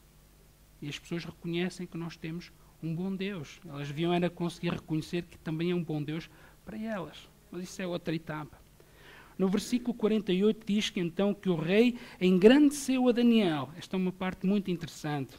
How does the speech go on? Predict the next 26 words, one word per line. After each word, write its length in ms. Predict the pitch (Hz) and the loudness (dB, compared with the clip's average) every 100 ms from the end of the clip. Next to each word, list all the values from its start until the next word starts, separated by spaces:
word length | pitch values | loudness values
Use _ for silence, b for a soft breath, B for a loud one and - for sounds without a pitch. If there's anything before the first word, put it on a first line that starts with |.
| - B B B - | -20 B B B -10
que 80 | 165 | -8
eu 60 | 151 | -6
queria 260 | 170 165 | -4 -4
chamar 360 | - 160 156 143 | -4 -4 -2 -2
a 40 | |
atenção 440 | 135 139 131 139 131 | -4 -8 -10 -10 -8
dos 140 | 131 | -10
irmãos. 560 | 127 131 139 120 - - B B B - | -10 -6 -6 -8 -10 -20 B B B 6
"E 60 | 226 | 10
lhes 260 | 220 185 | 10 10
deu 240 | 175 196 180 | 6 8 8
muita 840 | 175 208 269 302 320 330 349 339 - | 6 8 10 8 6 2 2 0 -2
e 160 | 208 180 | 0 8
grande 460 | 190 220 240 240 | 8 10 6 2
dádiva, 840 | 226 160 180 208 226 175 139 127 120 B B B - | -4 2 4 4 2 -2 -4 -8 -14 B B B -2
e 100 | 175 | 0
o 100 | 165 | 0
pôs 340 | - 247 247 | -2 -4 -4
por 160 | - 185 | -6 -4
governador 720 | 165 240 247 240 185 180 170 | 0 0 2 0 0 -2 -4
sobre 320 | - 160 147 | -6 -6 -6
todas 400 | - 196 220 214 | -8 -4 0 0
as 120 | 220 | -2
províncias 600 | - 208 165 190 185 180 165 | -4 -6 -2 -2 -2 -4 -2
da 100 | 165 | -2
Babilônia, 640 | 180 202 185 151 156 | -2 -2 -2 -2 -2